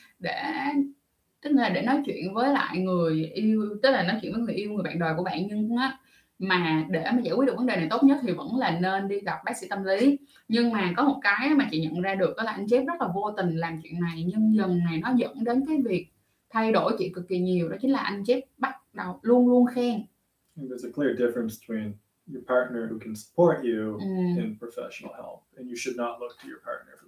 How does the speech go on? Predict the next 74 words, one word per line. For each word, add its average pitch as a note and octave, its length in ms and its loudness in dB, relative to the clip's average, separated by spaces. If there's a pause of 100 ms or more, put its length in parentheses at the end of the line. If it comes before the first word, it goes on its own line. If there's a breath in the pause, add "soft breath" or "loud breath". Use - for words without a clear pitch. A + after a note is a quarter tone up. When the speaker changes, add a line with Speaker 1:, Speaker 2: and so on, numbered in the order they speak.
Speaker 2:
professional F2 440 -16
help. G3 260 -8
Speaker 1:
Ừ. G3+ 380 -4
Speaker 2:
You F3+ 80 -2
should A3 200 -12
look A3+ 180 -14
to A3+ 120 -10
them A2 160 -12
for - 60 -20
support - 420 -18
and - 160 -20
love. - 200 -20 (240)
Speaker 1:
Ừ. G#3+ 380 6 (520 loud breath)
Đó, G#3 240 2
thì C#4+ 60 6 (340)
đối A3+ 180 2
với C#4 80 4
lại F3+ 160 -2
người F#3+ 100 0
bạn F3 220 -2
đời F3+ 280 2
hay G3 80 -2
là F#3+ 80 -4
người E3+ 160 0
yêu G3 260 -6
á, A3+ 140 -4
thì F3+ 180 -4
tụi D#3+ 120 0
mình D#3+ 380 0 (100)
nên G#3 360 -6
nhìn F3 220 -4
tới G3 120 -6
là A#3 100 -4
nhìn D#3+ 220 -2
tới G#3+ 80 -8
cái C4 80 -4
sự E3+ 240 -8
yêu C#4 100 -4 (100)
thương, F#4+ 160 -6
tức A#3+ 60 -6
là A3+ 180 -12
cái A#3+ 120 -6
sự - 180 -8
yêu G3+ 200 -4
thương G#3 140 -8
của G3 100 -8
hai G#3+ 180 -10
người F3+ 140 -4
dành D#3+ 120 -2
cho E3+ 140 -8
nhau. F#3+ 260 -8
Nhưng A3+ 240 0
mà F#3+ 160 2
để D#3+ 120 -4
giải F3+ 180 -8
quyết C4+ 140 4
vấn B3+ 160 0
đề F#3+ 120 2
được E3 60 2
một D#3 200 -2
cách A#3+ 140 -6 (600)
gọi G3+ 140 2
là F#3 100 0
khoa A3 220 4
học G#3+ 180 0
và E3+ 120 -4
triệt F3+ 120 -4
để - 160 -4
thì A#3+ 80 0
buộc F3 140 -4
lòng E3 200 -6
mình D#3+ 180 0
phải D#3 160 -4
đi G3+ 380 -4